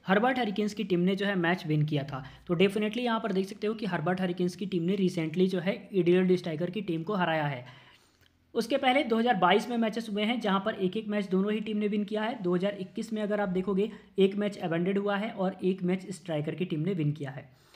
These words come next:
वैसे दोनों ही टीम की अगर मैं रिसेंट फॉर्म की बात करूँ, एडिलेड स्ट्राइकर ने टोटल इस सीजन तेरह मैचेस अभी तक खेले हैं, दस मैचेस विन करके पॉइंट्स टेबल में जो है फर्स्ट पोजीशन पे है और already जो है ये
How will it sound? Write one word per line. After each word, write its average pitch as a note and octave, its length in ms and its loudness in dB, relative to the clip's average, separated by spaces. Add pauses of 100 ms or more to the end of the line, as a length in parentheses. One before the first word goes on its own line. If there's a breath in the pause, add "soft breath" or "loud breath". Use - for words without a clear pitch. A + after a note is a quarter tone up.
(260 loud breath)
वैसे A#3 220 4
दोनों B3 260 0
ही C#4+ 80 -2
टीम B3+ 200 0
की C4 100 -2
अगर B3+ 160 -2
मैं A#3+ 120 -2
रिसेंट G#3 340 0
फॉर्म G3 240 2
की G3+ 140 -2
बात D#3+ 220 4
करूँ, F3 220 -2 (400 loud breath)
एडिलेड A#3+ 360 4
स्ट्राइकर A#3+ 380 -2
ने B3+ 120 -4
टोटल A3+ 340 -4
इस A3+ 260 -8
सीजन G#3+ 240 -2 (120)
तेरह G3+ 200 2
मैचेस G#3 320 -2
अभी F3+ 140 0
तक G#3 180 -4
खेले F#3 220 2
हैं, F#3+ 300 0
दस G3+ 260 2
मैचेस F#3+ 320 -4
विन F3+ 180 0
करके F#3 260 -6
पॉइंट्स F3 420 -4
टेबल D#3 200 -4
में F3+ 160 -2
जो G3 100 -2
है G3+ 120 -2 (160)
फर्स्ट E3 300 -4
पोजीशन D3+ 380 -2
पे D#3+ 120 -4
है G#3 200 -2 (360 loud breath)
और A#3 300 4
already A3 360 4
जो A3 140 0
है A3 320 0
ये F#3 160 6